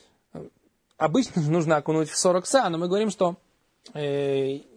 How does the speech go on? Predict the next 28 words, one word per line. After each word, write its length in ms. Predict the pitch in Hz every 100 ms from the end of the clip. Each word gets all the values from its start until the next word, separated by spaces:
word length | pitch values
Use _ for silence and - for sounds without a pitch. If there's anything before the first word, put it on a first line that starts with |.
| -
если 260 | 180 185
у 20 | 185
нас 160 | 180
есть 140 | 170 -
ступенька, 560 | - 190 175 131 -
например, 480 | 127 127 147 147 - _ _ -
да, 220 | 185 254 _ _ _ _ _ _ _ _
и 100 | 180
на 120 | 202
этой 180 | 247 247
ступеньке 600 | - 233 302 320 233 214 - _ _ _ _ _ _ _ _ _ _ -
к 60 |
нею, 300 | 180 175 214
к 220 | 190 156
ней 220 | 165 190 190
поднимается 640 | 165 151 156 165 156 139
во-, 160 | 143 131
вода 240 | 135 147
миквы. 320 | 143 120 - -
Да, 200 | 165 170
не 160 | 175
нужно 280 | 254 277 226
заносить 600 | 156 165 151 214 180 - _ _ _ _
эти 800 | - 156 - 143 135 131 127 135
иголочки 640 | 151 208 311 277 - 202 - _ _ _ _ _ _ -
в 160 | 143
середину 640 | - 196 196 165 214 175
там 240 | 127 151